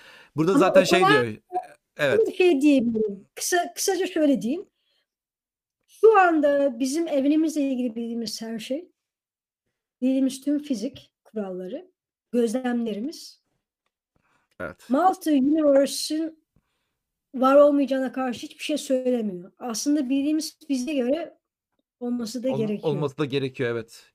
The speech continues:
Speaker 1: Yani ben, ben kesinlikle olduğunu düşünüyorum za-, zaten. Burada şey var, bak soru var burada. Multiverse denilen şeye ulaşma ya da iletişim kurma olanağımız var mı? Şu an itibariyle zaten teorik olarak bu, bu tür şeyler tamamen teorik. Ya gözlemsel olarak keşke multiverse'ü görsek.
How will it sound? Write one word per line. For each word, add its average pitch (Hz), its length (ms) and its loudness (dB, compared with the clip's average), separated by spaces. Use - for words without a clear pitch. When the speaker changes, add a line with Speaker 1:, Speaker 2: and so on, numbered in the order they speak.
Speaker 1:
Yani 160 280 -2
ben, 202 200 0
ben 175 280 0
kesinlikle 170 480 -4
olduğunu 175 380 -2
düşünüyorum 156 380 -6
za-, 110 220 -4
zaten. 202 460 -2
Burada 175 180 0
şey 202 220 2
var, 151 160 0
bak 135 160 -2
soru 165 220 0
var 127 180 0
burada. 131 220 -2
Multiverse 160 560 0
denilen 160 240 0
şeye 160 200 -2
ulaşma 147 360 -2
ya 156 60 -2
da 151 40 0
iletişim 147 300 -4
kurma 147 220 -2
olanağımız 147 440 -2
var 151 140 0
mı? 117 160 -10
Şu 170 160 -2
an 220 80 2
itibariyle 175 420 0
zaten 165 360 -2
teorik 170 320 0
olarak 127 320 -2
bu, 131 40 -10
bu 143 80 -10
tür 175 120 -6
şeyler 156 320 -2
tamamen 156 380 -2
teorik. 147 400 -4
Ya 131 80 -2
gözlemsel 151 520 0
olarak 170 240 0
keşke 175 240 -2
multiverse'ü 170 580 0
görsek. 160 580 -2